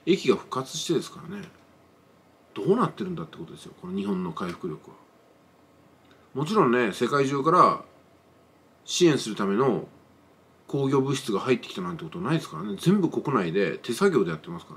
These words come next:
らね。すごいですね。そう考えたら、昭和二十年代を生きた日本人の魂っていうのは凄まじいものがあったんでしょう。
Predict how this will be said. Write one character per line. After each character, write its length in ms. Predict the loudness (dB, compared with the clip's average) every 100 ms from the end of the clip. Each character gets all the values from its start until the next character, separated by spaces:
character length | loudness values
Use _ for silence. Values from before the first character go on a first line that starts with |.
| -18
ら 60 |
ね。 80 | -18 -20 _ _ _ _ _ _ _ _ _ _ _
す 260 | -12 -10 -8
ご 120 | -10
い 40 |
で 60 | -12
す 140 | -16
ね。 80 | -16 -14 -12 -10 -10 -12 -16 _ _ _ _ _ _ _ _ _ _ _
そ 160 | -8 -4
う 40 |
考 260 | 0 4 4
え 60 |
た 80 | 6
ら、 380 | 6 6 4 -2 -14 _ _ _ _ _
昭 200 | -4 2
和 100 | 4
二 160 | 4 2
十 140 | 2
年 240 | 4 4 4
代 200 | 4 6
を 100 | 6
生 120 | 4
き 40 |
た 340 | 2 2 2 -4 -14 _ _ _ _ _ _ _ -2
日 120 | 2
本 140 | 2
人 180 | 2 0
の 260 | 0 -2 -6 -18 _ _ _ _
魂 380 | -4 0 0 -2
っ 40 | -6
て 140 | -8
い 20 |
う 40 | -8
の 180 | -6
は 60 | -8
凄 240 | -8 -4
ま 120 | -2 0
じ 100 | 0
い 20 |
も 80 | 0
の 80 |
が 60 | 0
あ 40 |
っ 40 | -4
た 100 | -8
ん 40 |
で 40 | -12
し 100 |
ょ 40 |
う。 20 | -14